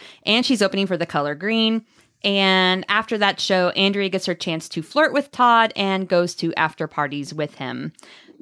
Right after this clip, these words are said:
So anyway, uh, she also just kinda, like, has random run-ins with him around town.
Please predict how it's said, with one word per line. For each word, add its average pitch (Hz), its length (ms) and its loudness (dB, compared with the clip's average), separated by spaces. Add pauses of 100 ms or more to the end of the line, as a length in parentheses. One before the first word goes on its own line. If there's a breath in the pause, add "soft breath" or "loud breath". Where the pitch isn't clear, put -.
(220)
So 98 720 -2 (540)
anyway, 87 400 -2 (240)
uh, 131 420 2 (240)
she 233 180 0
also 262 220 2
just 214 160 -4
kinda, 208 220 2
like, 175 320 0
has 180 300 0
random 165 520 2
run-ins 170 380 4
with 202 160 2
him 240 220 4
around 151 340 2
town. 175 460 -2